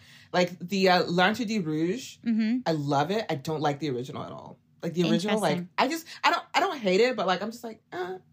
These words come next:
Speaker 1: it's not giving." But
Speaker 2: Mm-hmm.
Speaker 1: Launch of Di Rouge, I'm like, "Yeah, it's giving. It's giving." Like,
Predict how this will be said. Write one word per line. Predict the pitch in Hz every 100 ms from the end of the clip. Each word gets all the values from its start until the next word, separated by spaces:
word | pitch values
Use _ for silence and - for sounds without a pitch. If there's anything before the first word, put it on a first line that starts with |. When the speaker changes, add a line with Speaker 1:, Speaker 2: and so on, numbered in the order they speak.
| -
Speaker 1:
it's | 254
not | 285 285
giving." | 220 208 233 254 - -
But | 240
Speaker 2:
Mm-hmm. | 233
Speaker 1:
Launch | 202 214
of | 190
Di | 170
Rouge, | 202 294
I'm | 160
like, | 90 -
"Yeah, | -
it's | -
giving. | 120 71
It's | - -
giving." | 233 269 226 220
Like, | 185 175